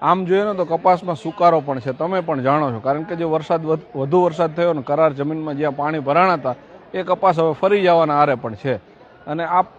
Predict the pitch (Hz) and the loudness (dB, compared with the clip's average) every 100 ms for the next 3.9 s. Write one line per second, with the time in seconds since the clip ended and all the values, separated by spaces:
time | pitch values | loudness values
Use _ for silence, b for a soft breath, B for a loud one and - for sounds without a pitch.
0 | - - 208 240 220 196 190 139 123 117 | -20 -4 -2 0 2 4 4 0 -4 -8
1 | - 147 143 143 143 165 175 175 175 160 | -8 -6 -4 0 0 2 0 2 0 -4
2 | - - - - 160 165 175 156 156 - | -10 -20 -20 -6 -2 -2 -2 -2 -4 0
3 | 196 170 139 131 131 131 151 165 | 4 4 4 -2 -6 -8 -2 0